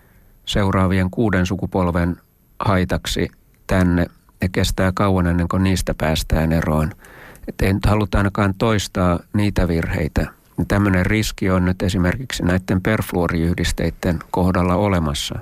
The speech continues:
koska ne on melko pysyviä myöskin ja vaikutukset huonosti tunnettuja.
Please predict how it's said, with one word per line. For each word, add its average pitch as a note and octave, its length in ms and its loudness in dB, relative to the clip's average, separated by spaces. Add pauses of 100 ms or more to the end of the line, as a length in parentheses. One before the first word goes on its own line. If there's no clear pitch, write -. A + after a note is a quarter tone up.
(300)
koska - 280 -2
ne F#2 140 2
on F2 100 2
melko F#2 380 2
pysyviä D#2+ 460 0
myöskin D#2+ 480 0
ja D#2+ 160 0 (560)
vaikutukset - 640 -2
huonosti E2 420 -2 (100)
tunnettuja. D#2 680 0